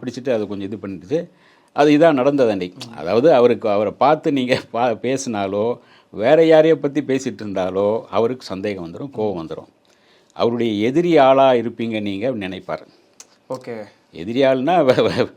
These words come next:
Speaker 1: வ-, அது அவருக்கு
Speaker 2: ஆமா.
Speaker 1: எதிரின்னு நமக்கு தெரியாது. அவர் பக்கத்துல இருக்கும்போது நீங்க அவரை பார்த்து சிரிக்கக்கூடாது.
Speaker 2: ஓகே.
Speaker 1: அவர் ஏதாச்சும் ஒரு ஜோக் சொன்னா, சிரிக்க சொன்னா நீங்க சொல்லலாம்,
Speaker 2: ம்.
Speaker 1: சிரிக்கலாம். அது இல்லாம நீங்க பார்த்து அப்படி இப்படியே சிரிச்சிட்டு இருந்தீங்கன்னா,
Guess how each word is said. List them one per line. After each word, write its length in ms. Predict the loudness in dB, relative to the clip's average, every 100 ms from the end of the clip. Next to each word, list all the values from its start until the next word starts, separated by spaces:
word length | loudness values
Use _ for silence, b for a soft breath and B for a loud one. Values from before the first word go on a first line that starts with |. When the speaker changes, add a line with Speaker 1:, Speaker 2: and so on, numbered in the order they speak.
| -6
Speaker 1:
வ-, 40 |
அது 520 | 0 2 4 2 2
அவருக்கு 360 | 2 0 0 -4
Speaker 2:
ஆமா. 20 |
Speaker 1:
எதிரின்னு 260 | -2 -2 -2
நமக்கு 320 | -4 -6 -6
தெரியாது. 500 | -4 0 0 0 -8 B B B -14 -14 -8
அவர் 300 | -6 -4 -2
பக்கத்துல 540 | -4 -2 -2 2 2
இருக்கும்போது 460 | 2 -2 -2 -2 0
நீங்க 200 | 2 4
அவரை 180 | 4 2
பார்த்து 300 | 0 -2 -6 -4
சிரிக்கக்கூடாது. 500 | -6 -4 -6 -8 -12 _ -20
Speaker 2:
ஓகே. 220 | -18 -18 -18 -20 _ _ _
Speaker 1:
அவர் 160 | -12 -4
ஏதாச்சும் 300 | -2 -2 -4
ஒரு 100 | -8
ஜோக் 300 | -2 -2 -2
சொன்னா, 400 | -4 -4 -2 -6
சிரிக்க 420 | -6 -8 -4 -6
சொன்னா 280 | -6 -6 -4
நீங்க 180 | -6 -6
சொல்லலாம், 380 | -6 -6 -6 _ -20
Speaker 2:
ம். 120 | -8 -6
Speaker 1:
சிரிக்கலாம். 380 | -4 -4 -6 _ b b b b
அது 180 | -6 -4
இல்லாம 360 | 0 2 2 0
நீங்க 260 | 0 -2
பார்த்து 400 | -6 -6 -8 -6
அப்படி 200 | -10 -10
இப்படியே 300 | -12 -8 -8
சிரிச்சிட்டு 460 | -8 -12 -14 -12 -8
இருந்தீங்கன்னா, 560 | -6 -4 -4 -4 -6